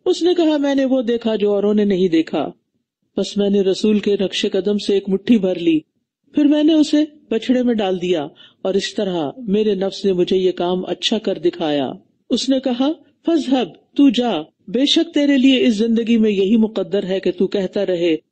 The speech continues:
'लामिसास, लामिसास, ना छूना, ना छूना, don't touch me,' और तेरे लिए आखिरत में वादे का एक वक्त मुकर्रर है।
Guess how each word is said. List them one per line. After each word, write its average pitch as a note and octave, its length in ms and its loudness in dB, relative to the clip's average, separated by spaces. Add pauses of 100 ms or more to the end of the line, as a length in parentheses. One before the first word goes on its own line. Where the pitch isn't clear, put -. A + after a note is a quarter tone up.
(380)
'लामिसास, G3+ 760 -2
लामिसास, G3 640 -2 (320)
ना A3+ 140 0
छूना, F#3+ 440 -2
ना F#3 200 -2
छूना, G3 400 0 (100)
don't A3 200 0
touch A3+ 280 -6
me,' F3 200 0 (580)
और F#3+ 100 -4
तेरे G3 280 0
लिए G3 160 0
आखिरत F#3+ 460 -2
में G3 60 2
वादे F#3+ 340 -2
का G3 140 -4
एक F#3+ 180 -2
वक्त G#3+ 220 -6
मुकर्रर F3+ 400 0
है। E3 280 -4